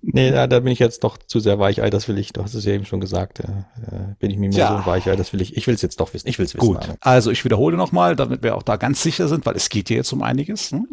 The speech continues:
Speaker 2: Also du
Speaker 1: Mhm.
Speaker 2: sagst, das schottische Bermuda-Dreieck ist von mir frei erfunden und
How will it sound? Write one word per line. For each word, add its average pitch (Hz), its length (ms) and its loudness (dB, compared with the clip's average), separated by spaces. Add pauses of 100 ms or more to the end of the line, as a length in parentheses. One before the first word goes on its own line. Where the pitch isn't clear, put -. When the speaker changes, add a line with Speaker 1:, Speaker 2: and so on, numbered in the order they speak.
Speaker 2:
Also 131 220 2
du 123 80 0
Speaker 1:
Mhm. 110 60 4
Speaker 2:
sagst, 147 500 0 (400)
das 123 240 0
schottische - 340 -2
Bermuda-Dreieck 120 920 0 (100)
ist - 600 0
von 101 280 -2
mir 113 380 2
frei 117 300 0
erfunden 170 680 0
und 127 320 2